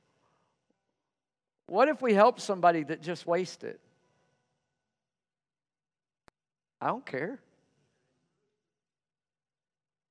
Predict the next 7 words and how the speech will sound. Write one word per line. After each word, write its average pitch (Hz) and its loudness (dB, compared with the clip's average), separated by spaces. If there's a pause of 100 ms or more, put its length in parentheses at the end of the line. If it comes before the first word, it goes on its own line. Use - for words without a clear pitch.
(480)
That's 196 -2
not 220 -2
on 214 0
me. 233 -8 (1800)
Come 202 -10
on, 208 -6
right? 196 -6